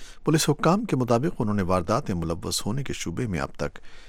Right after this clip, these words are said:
ایک سو بانوے افراد کو حراست میں لیا ہے، جبکہ جائے وقوع سے کم از کم پچاس ہتھیار بھی تحویل میں لیے گئے ہیں۔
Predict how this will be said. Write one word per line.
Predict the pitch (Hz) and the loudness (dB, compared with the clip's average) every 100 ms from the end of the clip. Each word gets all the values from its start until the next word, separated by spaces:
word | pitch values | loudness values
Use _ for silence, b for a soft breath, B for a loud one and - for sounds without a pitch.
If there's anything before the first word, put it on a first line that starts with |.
| - | -6
ایک | 107 - | -4 0
سو | 104 | -2
بانوے | 76 92 104 101 107 143 | 2 2 2 0 0 2
افراد | 85 - 67 | 0 0 -2
کو | - - | -2 -6
حراست | 80 67 - - - | -4 -4 -4 -6 -6
میں | |
لیا | 64 71 113 113 | -6 -2 -2 0
ہے، | - B B B - | -4 B B B -4
جبکہ | 120 - | -2 0
جائے | 95 104 113 | 2 4 2
وقوع | 98 - 143 156 | 0 -2 0 0
سے | - | -2
کم | - 92 | -2 -4
از | 95 | -2
کم | 92 80 | -4 -4
پچاس | 87 - 117 127 - - - | -6 -4 -2 -2 -2 -4 -4
ہتھیار | - 90 87 | -2 0 0
بھی | 80 | -4
تحویل | - - - 92 62 | -6 -4 -2 -4 -4
میں | 65 | -8
لیے | 62 57 62 | -8 -8 -8
گئے | 55 - | -8 -8
ہیں۔ | - - | -10 -10